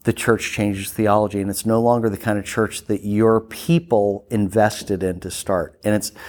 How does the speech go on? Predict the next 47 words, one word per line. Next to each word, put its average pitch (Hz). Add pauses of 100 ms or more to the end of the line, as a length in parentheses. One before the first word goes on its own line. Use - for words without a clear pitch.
(200)
and 117
even 127
worse, 110
it's 110
not 107
being 110
blessed 107
by 110
the 101
power 101
of 92
God. 80 (960)
Um, 104 (400)
the 123
other 147
thing 170
that'll 131
happen 139
is 135
you 123
plant 143
the 156
church, - (540)
um, 107
you 113
put 156
a 156
planter 151
there, 135 (100)
and 120
then 120
the 113
planter 131
moves 120
on 135
in 92
five 95
years. - (380)
Is 120
that 120
church -
still 120
gonna 143
be 160
teaching 127
the 113
doctrine 110